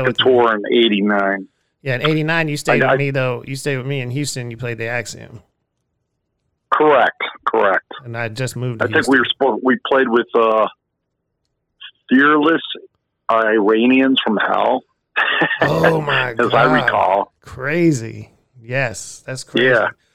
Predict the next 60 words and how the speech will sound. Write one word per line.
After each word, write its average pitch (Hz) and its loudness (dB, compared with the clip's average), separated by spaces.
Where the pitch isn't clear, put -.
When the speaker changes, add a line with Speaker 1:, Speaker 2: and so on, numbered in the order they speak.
Speaker 2:
Well, 175 -8
man, 208 -2
let's 240 -2
not, 220 2
Speaker 1:
Mm-hmm. 135 4
Speaker 2:
let's 202 2
not 190 -2
get 165 -2
ahead 143 -2
of 135 -4
ourselves. 127 -6
I 147 -6
wanna 180 -6
talk 139 -6
about 131 -8
you 139 -4
as 123 -4
a 120 -10
person, 131 -6
man. 127 -6
I 220 4
was 185 0
a 156 -2
kid, 151 -2
Speaker 1:
Mm-hmm. 139 2
Speaker 2:
probably 151 0
fourteen, 151 -6
fifteen 139 -6
years 131 -4
old 135 -4
the 117 -10
first 127 -10
time 123 -8
I 120 -8
saw 147 -6
you, 127 -6
and 131 -6
I 160 2
booked, 147 -2
the 131 -10
first 170 -4
show 147 -2
I 120 4
Speaker 1:
Uh-huh. 131 4
Speaker 2:
ever 131 -2
booked, 131 -4
I 135 0
was 135 -2
seventeen. 127 -4
But 123 -8
weren't 285 -4
you 277 2
booking 214 0
shows 196 -2
in 170 -4
Cleveland? 180 -2
You 208 -4
were, 262 0
like, 131 -4
fourteen. 185 -2